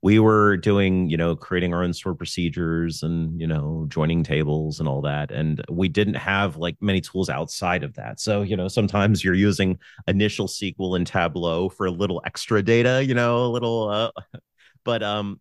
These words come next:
uh, honestly, uh, for me, like, coming to J L L, like, I've had Ultrix for a few years, and that was a big eye-opener for me, especially if you're coming from understanding S Q L and, you know, how tables and joins and all that behavior work.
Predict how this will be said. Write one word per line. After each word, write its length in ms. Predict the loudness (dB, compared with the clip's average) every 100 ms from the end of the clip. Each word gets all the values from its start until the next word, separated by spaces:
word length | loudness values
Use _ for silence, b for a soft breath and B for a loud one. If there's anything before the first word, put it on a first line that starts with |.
| _
uh, 120 | -12 -6
honestly, 680 | -2 -2 -2 -2 0 -2 -4
uh, 320 | -10 -10 -4
for 200 | 2 4
me, 380 | 6 6 6 6
like, 220 | 4 0
coming 320 | -2 0 0
to 100 | -2
J 160 | -2 0
L 160 | 2
L, 160 | 2 2
like, 160 | 2
I've 120 | 0 -2
had 120 | -4
Ultrix 420 | -4 -6 -6 -8
for 140 | -4
a 60 | -6
few 180 | -4 -4
years, 320 | -2 -4 -6 b b b -2
and 100 | 0
that 120 | 2
was 120 | 2
a 60 | 2
big 200 | 0 0
eye-opener 440 | 0 0 -2 -4
for 120 | -6 -2
me, 160 | 0
especially 400 | 0 0 -2 0
if 80 | -2
you're 100 | -2
coming 300 | -2 -2 -2
from 180 | -4 -4
understanding 600 | -2 -2 -2 -2 0 -2
S 120 | -2
Q 140 | -4 -4
L 180 | -4 -2
and, 260 | 0 0 -2
you 80 |
know, 140 | -2 -4
how 240 | -4 -6
tables 420 | -4 -6 -6 -8
and 120 | -8 -8
joins 400 | -8 -10 -10 -10
and 80 |
all 100 | -10 -10
that 180 | -10 -4
behavior 340 | -2 -2 -2
work. 280 | -2 -2